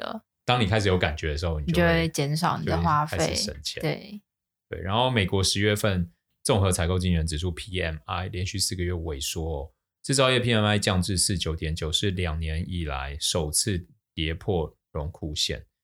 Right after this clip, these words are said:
Speaker 2: 显示经济衰退讯号浮现哦。那十月的服务业P M I下滑到四十六点六，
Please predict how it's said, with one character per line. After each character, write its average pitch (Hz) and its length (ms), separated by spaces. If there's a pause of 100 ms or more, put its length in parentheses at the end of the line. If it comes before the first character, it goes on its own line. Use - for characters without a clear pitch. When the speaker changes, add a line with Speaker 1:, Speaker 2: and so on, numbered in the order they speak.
(180)
Speaker 2:
显 82 260
示 90 220
经 98 160
济 95 140
衰 87 260
退 87 260
讯 87 220
号 82 180
浮 - 300
现 76 300
哦。 53 160 (800)
那 113 200
十 110 240
月 135 180
的 98 460
服 117 260
务 143 60
业 117 160
P 90 220
M 82 120
I 82 120
下 90 180
滑 80 100
到 87 140
四 - 160
十 85 160
六 85 160
点 71 180
六， 78 240